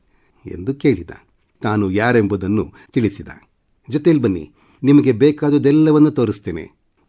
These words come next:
ಎಂದು ಗೆಳೆಯ ಅವನನ್ನು ತಾನಿದ್ದ ವಿದ್ಯಾಭವನಕ್ಕೆ ಕರೆದೊಯ್ದು ಅಲ್ಲಿ ಪುಷ್ಕಳ ಭೋಜನ ಮಾಡಿಸಿ, ಮಲಗಲು ಅಣಿ ಮಾಡಿಕೊಟ್ಟು ತಾನೂ ಒಂದೆಡೆ ಮಲಗಿದ.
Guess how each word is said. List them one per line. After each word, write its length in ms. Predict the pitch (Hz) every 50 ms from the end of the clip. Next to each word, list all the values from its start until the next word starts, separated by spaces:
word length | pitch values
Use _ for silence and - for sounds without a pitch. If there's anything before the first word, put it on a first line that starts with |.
| _ - -
ಎಂದು 380 | 104 117 120 107 85 73 - - _ _ _ _ - -
ಗೆಳೆಯ 340 | 87 90 98 110 110 98 73 71 - _ - - - - -
ಅವನನ್ನು 420 | 101 101 104 101 98 95 92 90
ತಾನಿದ್ದ 460 | - - 107 107 107 101 101 92 87
ವಿದ್ಯಾಭವನಕ್ಕೆ 920 | 92 85 95 107 101 98 104 101 95 90 90 92 92 90 90 87 - - 82
ಕರೆದೊಯ್ದು 640 | - 104 104 104 95 90 85 98 104 87 69 - - - - - -
ಅಲ್ಲಿ 240 | 101 98 92 92 90
ಪುಷ್ಕಳ 560 | - - 135 - - - - - 104 95 90
ಭೋಜನ 460 | 82 82 98 104 95 95 87 90 87
ಮಾಡಿಸಿ, 600 | 85 82 82 92 95 101 - - 107 82 80 82 _ _ _ _ _ _ _ _ _ - -
ಮಲಗಲು 600 | 104 113 117 117 110 90 92 85 98 98 80 80 - _ _ -
ಅಣಿ 240 | 95 107 117 127 117
ಮಾಡಿಕೊಟ್ಟು 720 | 101 87 85 85 85 - - 101 98 - - 78 67 - _ _ _ _ -
ತಾನೂ 280 | - 123 127 127 117 110
ಒಂದೆಡೆ 440 | 98 90 90 87 85 - 85 107 127
ಮಲಗಿದ. 380 | 147 151 123 92 87 92 -